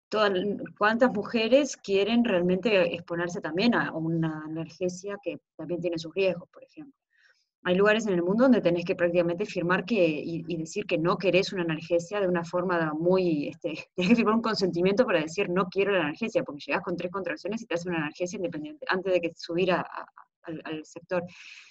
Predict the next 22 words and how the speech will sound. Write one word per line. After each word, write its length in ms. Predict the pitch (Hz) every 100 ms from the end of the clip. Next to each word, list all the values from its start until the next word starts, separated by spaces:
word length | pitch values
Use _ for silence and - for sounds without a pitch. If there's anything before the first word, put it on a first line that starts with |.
| _ -
Y 80 | 254
otra 200 | 294 269
cosa 220 | 294 294
que 280 | 254 247 226 180 - - _ _
recuerdo 380 | 190 185 233 240
que 80 | 220
hablé, 480 | 190 214 214 202 - 220
que 80 | -
hablamos 320 | 180 208 214
hace 160 | 202 196
un 80 | 190
tiempo 240 | 202 202
cuando 220 | 190 180
tuvimos 280 | 180 185 180
una 100 | 185
instancia 500 | 175 185 180 190 165 139 - _ _ _ _ _ -
muy, 260 | 185 180 180
muy 160 | 180
similar 320 | 180 180 170 180
a 60 |
esta 280 | 175 175 190
con, 540 | 175 160 156 151 127